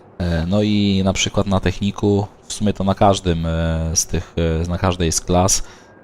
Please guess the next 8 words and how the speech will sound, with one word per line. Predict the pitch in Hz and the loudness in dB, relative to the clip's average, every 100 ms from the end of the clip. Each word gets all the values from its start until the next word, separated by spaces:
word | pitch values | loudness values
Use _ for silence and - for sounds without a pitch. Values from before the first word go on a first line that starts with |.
| - | -6
najlepszą, | 85 85 95 - - 90 87 87 87 85 | -2 2 2 0 0 0 0 -2 -6 -4
najlepszą | 85 90 90 - 87 | -2 0 0 -2 -2
opcją | 92 - 95 | -4 -2 -2
będzie, | 87 87 87 90 85 85 - - - - - | 0 -2 0 0 2 0 -8 -20 -20 -14 -6
e, | 85 82 | -2 -2
jakaś | 85 - - | -2 -2 -4
tam | 85 | -4
optyka | 80 - 104 - 107 107 | -6 -2 0 4 4 4